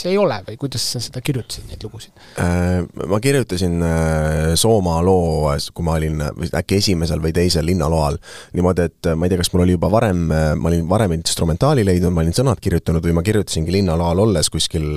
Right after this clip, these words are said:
Speaker 2: niimoodi pühapäeval või laupäeval, kui mul vaba aeg oli. Äh, ja siis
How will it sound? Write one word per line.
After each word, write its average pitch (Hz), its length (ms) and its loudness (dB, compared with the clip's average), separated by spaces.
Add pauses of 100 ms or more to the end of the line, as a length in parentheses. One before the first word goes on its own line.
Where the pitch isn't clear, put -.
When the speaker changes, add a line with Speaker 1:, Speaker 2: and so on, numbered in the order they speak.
Speaker 2:
niimoodi 78 340 -2
pühapäeval 78 520 0
või 80 100 0
laupäeval, 76 540 0
kui 76 100 -2
mul 78 140 -2
vaba 82 260 0
aeg 80 160 -2
oli. 82 180 0 (920)
Äh, 95 200 6
ja 107 120 4
siis 107 160 2